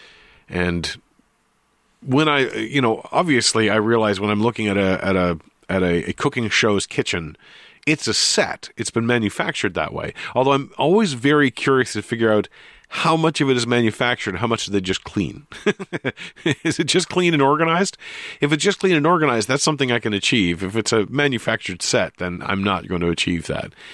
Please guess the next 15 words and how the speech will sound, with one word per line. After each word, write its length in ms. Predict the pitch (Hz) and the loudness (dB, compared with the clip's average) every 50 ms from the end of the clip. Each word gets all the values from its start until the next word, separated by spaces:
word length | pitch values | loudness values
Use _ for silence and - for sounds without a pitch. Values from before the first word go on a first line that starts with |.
| - - - - - - - | -18 -18 -18 -18 -18 -6 -2
But 120 | - 127 | 0 2
I 40 | 135 | 4
look 240 | 135 139 143 143 - | 4 4 2 2 2
at 120 | 135 123 | -2 -2
people's 440 | - 127 123 - 110 107 101 98 - | -2 -6 -8 -4 0 2 2 2 2
kitchens, 500 | - - 104 - - 95 85 80 85 - | 0 -2 -2 -2 -4 -6 -6 -8 -10 -8
like 220 | - 92 95 - - | -6 -6 -6 -4 -4
the, 240 | 90 90 87 90 | -2 -2 0 0
um, 380 | 90 85 82 82 82 85 - - | 0 0 0 -2 -4 -8 -10 -6
the 240 | 98 104 98 95 90 | -2 0 0 0 0
Pioneer 400 | - - 117 117 110 104 104 98 | -2 -2 -4 -2 -2 0 0 0
Woman's 260 | 98 101 92 90 82 | 0 0 -2 -4 -6
Kitchen, 360 | - - 90 - - - - - | -6 -6 -6 -6 -6 -10 -8 -6
Ree 120 | 92 95 | -6 -4
Drummond, 400 | 85 98 90 90 85 82 85 - | 0 0 0 0 0 -2 -6 -10